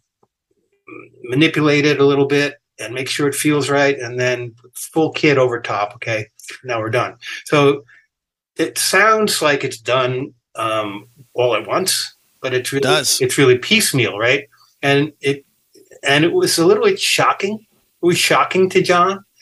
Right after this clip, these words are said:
Speaker 1: and to
Speaker 2: Hmm.
Speaker 1: my manager when they heard, "Look at the boom." And I heard these big drums come in. He was like, "Whoa." You know?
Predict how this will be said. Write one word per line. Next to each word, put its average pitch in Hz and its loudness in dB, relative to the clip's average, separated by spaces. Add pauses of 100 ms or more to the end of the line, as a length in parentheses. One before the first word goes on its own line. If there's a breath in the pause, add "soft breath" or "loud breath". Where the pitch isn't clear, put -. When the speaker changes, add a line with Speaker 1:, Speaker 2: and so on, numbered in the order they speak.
(480 soft breath)
Speaker 1:
and 127 2
to 123 -2
Speaker 2:
Hmm. 113 -6
Speaker 1:
my 120 2
manager 143 2
when 143 2
they 120 -2
heard, 127 -2 (280 loud breath)
"Look - -2
at - -2
the - -4
boom." - 0
And 107 -4
I 113 4 (100)
heard 139 6
these 123 2
big 127 0
drums 123 0
come 113 -2
in. 104 -2
He 107 -4
was 104 -8
like, 95 -12
"Whoa." 208 4 (560 loud breath)
You 151 -2
know? 135 -8